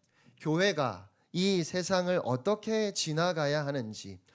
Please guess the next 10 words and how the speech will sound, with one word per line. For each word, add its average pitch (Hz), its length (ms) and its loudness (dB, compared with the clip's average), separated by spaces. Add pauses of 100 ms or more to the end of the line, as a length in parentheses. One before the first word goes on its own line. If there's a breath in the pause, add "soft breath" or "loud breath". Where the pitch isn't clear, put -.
(280 loud breath)
구체적인 202 960 2
삶의 196 640 0
영역들에 160 880 2
대해서 123 640 -2 (180 soft breath)
주의 151 260 2
말씀을 147 840 0
전했습니다. 135 800 -6 (320 loud breath)
세상의 202 680 4
법과 160 600 4
질서, 151 640 -2